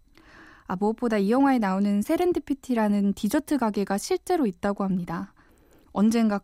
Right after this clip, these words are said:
꼭 그곳에 가서 디저트 먹어보는 게 제 소원입니다. 디스이어라는 노래는 한 해 마무리하고 새로 시작할 때 뭔가 계획을 결심하게 만드는 노래 같아요. 그래서 이맘때부터는 저의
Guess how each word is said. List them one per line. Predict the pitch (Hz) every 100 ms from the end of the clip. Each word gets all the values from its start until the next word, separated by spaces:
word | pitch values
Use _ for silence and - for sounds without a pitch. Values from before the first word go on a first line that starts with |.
| _
꼭 | 330 262 - - _ -
그곳에 | 185 196 208 196
가서 | 185 190 269 277
디저트 | 233 240 262 294
먹어보는 | 254 220 202 185 180
게 | 175 180
제 | - 175
소원입니다. | 285 277 226 180 180 165 - _ _ _ _ _ _ _ _ _ _ _ _ - _ _ _ _ _
디스이어라는 | - 240 349 370 349 311 285
노래는 | 262 220 220 226 233 240 -
한 | 330 311
해 | 262
마무리하고 | - 196 269 240 185 175 175 - _
새로 | - 330 320
시작할 | - 359 339 233 185
때 | - 240 196 - - - - _
뭔가 | 220 220 214 208 202
계획을 | - 226 233 330 311 294 254
결심하게 | 202 190 220 208 190
만드는 | 180 180 185 185
노래 | 185 190
같아요. | 196 - 202 196 226 - _ _ _ _ _ _ _ -
그래서 | 269 247
이맘때부터는 | 214 262 359 359 330 285 285 254 254 240
저의 | 196